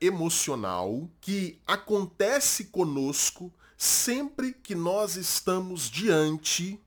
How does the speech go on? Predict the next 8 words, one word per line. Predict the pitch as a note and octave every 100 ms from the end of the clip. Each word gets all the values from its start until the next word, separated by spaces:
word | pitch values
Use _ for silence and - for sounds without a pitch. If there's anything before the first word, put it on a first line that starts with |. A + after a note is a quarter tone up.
| -
e | D3
quando | D3+ D3+
eu |
falo | D3 D3+ D3+
diante, | A#2 B2+ D3 F#3+ - A2
não | A#2+ D3+
precisa | C#3+ - F3 F3+ D#3+
ser | C#3+ - D3+ D#3+ D#3 -